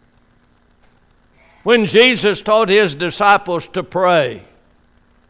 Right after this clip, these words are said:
he said, "Your Father knows you have need of all these things." So he said, "There's not any use for a great long speech."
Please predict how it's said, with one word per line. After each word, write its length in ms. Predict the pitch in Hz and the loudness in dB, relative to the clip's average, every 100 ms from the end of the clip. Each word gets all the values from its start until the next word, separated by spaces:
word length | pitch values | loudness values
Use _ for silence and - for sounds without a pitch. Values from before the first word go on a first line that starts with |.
| _ _ _ _ _ _ _ _ - | _ _ _ _ _ _ _ _ -2
he 140 | 392 | -2
said, 260 | 311 285 294 | 0 -2 0
"Your 160 | 247 | -2
Father 400 | - 220 208 180 | 0 0 2 0
knows 340 | 175 175 175 143 | 2 2 2 -2
you 140 | 170 | -2
have 260 | 160 165 143 | 0 0 -2
need 240 | 170 170 | -2 -2
of 140 | 143 | -2
all 240 | 147 160 156 | -2 -2 -2
these 280 | 156 156 - | -4 -6 -4
things." 280 | 190 226 | -2 -2
So 140 | 208 226 | -2 -2
he 120 | 233 | -2
said, 240 | - 220 | -2 -4
"There's 220 | 208 220 175 | -2 -4 0
not 240 | 208 202 | 2 4
any 200 | 208 202 | 2 0
use 320 | 185 208 190 | -4 -2 -4
for 300 | - 175 180 | -4 -2 0
a 60 | 170 | -2
great 480 | 143 185 196 196 165 | 0 2 2 0 -2
long 440 | 170 185 185 185 | 0 2 2 -2
speech." 880 | - - 175 202 220 - - - | -10 -10 -2 -2 -2 -10 -20 -20